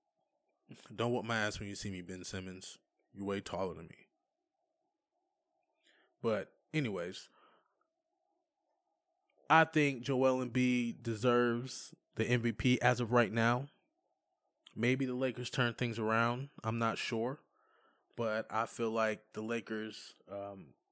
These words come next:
will be in the playoffs. I think, you know, they'll, they'll probably end up in the finals again. But when it comes to this M V P race, I think Joel Embiid has that locked up right now. I wanna send my prayers out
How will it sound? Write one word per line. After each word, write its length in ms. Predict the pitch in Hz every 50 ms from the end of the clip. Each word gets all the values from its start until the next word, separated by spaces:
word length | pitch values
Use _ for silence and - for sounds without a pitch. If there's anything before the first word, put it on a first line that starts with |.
| _ -
will 260 | 127 117 147 175 180
be 160 | 160 151 160 156
in 80 | 151
the 40 | 151
playoffs. 600 | 139 - 139 120 113 110 107 107 110 113 117 -
I 80 | 95 101
think, 320 | 101 - 113 110 104 -
you 80 | 113 110
know, 180 | 107 107 107 107
they'll, 280 | 107 107 107 104 101 -
they'll 140 | - 107 101
probably 360 | - - 117 110 107 110 76
end 180 | 104 110 107 110
up 140 | 104 -
in 80 | - 104
the 60 | 104
finals 440 | - - 117 107 107 107 104 95 -
again. 400 | 104 95 101 101 101 98 98 101 _ - - - - - - - _ _
But 240 | - 117 110 107 87
when 120 | 98 107 107
it 100 | 104 98
comes 280 | - 120 113 107 -
to 80 | - 110
this 140 | 98 92 104
M 120 | 107 113
V 120 | 107 110 107
P 200 | - - 123 120
race, 520 | 113 120 117 117 113 110 107 - - - - _ _ _ _ _ _ _ _ _ - - _ _ -
I 80 | - 104
think 240 | 95 113 110 107 101
Joel 340 | 107 104 104 107 101 101 101
Embiid 320 | 95 98 101 101 101 101
has 220 | 101 95 98 95
that 360 | - 104 101 95 87 71 - - _ _ - 78 69
locked 320 | 95 104 101 92 _ - 98
up 140 | 90 87 -
right 200 | - 78 80 80
now. 260 | 65 - - - 58 - _ _ _ _ _ _ _ _ _ _ _ _ _ _ _ _ _ _ _ _ _ _ _ _ _ _ _ _ _ _ _ _ _ _ _ _ _ _ _ _ _ _ - _ -
I 60 | 147 143
wanna 240 | 143 135 117 117
send 180 | 107 - 117 110
my 60 | 107
prayers 400 | 87 - - 110 104 107 110 104
out 360 | 110 107 104 104 104 95 -